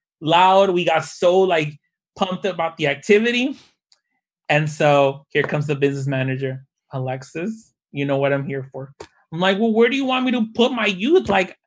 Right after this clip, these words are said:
I'm sorry that they're hella loud and that they have so much energy." And so it's like, "Well, um, I don't know, but can you guys keep it down?" I'm like,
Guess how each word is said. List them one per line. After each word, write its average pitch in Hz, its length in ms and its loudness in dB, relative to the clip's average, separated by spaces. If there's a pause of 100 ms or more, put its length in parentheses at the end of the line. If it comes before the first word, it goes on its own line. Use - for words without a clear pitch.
(180)
I'm 254 160 0
sorry 262 280 2
that 233 180 -2
they're 247 140 2
hella 262 300 2
loud 190 300 -2
and 220 120 -2
that 180 120 -4
they 190 80 -8
have 220 140 -2
so 220 140 -6
much 208 320 -4
energy." 214 640 -2 (460)
And 165 160 0
so 170 240 2
it's 156 180 -4
like, 156 240 2
"Well, 175 380 -2 (580)
um, 151 540 -2 (760)
I 180 140 0
don't 254 140 0
know, 226 340 -4 (260)
but 156 460 2
can 160 120 -10
you 165 80 -10
guys 220 200 -2
keep - 200 -6
it 165 100 -4
down?" 165 120 -2
I'm 165 80 -8
like, 143 240 -6